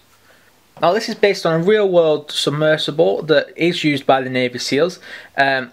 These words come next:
but you used it in the Call of Duty Modern Warfare franchise.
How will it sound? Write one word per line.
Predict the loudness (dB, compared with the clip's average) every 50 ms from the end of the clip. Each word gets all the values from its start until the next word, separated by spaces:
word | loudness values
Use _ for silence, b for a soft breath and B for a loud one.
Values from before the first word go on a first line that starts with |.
| _ -20 -10
but | -4 -2 -2 -2 0
you | -2 -2
used | -2 0 0 0 0 -2 -2 0 -2
it | -2 -2 -2 _ -2
in | 0 0 0 2 2
the | 2 2 2 2 0
Call | 0 2 2 2 2
of | 2 -2
Duty | -2 0 0 2 4
Modern | 4 4 4 2 0 -2
Warfare | 0 0 0 0 0 0 0 0 0
franchise. | 0 -2 -4 -4 -4 -4 -2 -2 -2 -2 -6 -10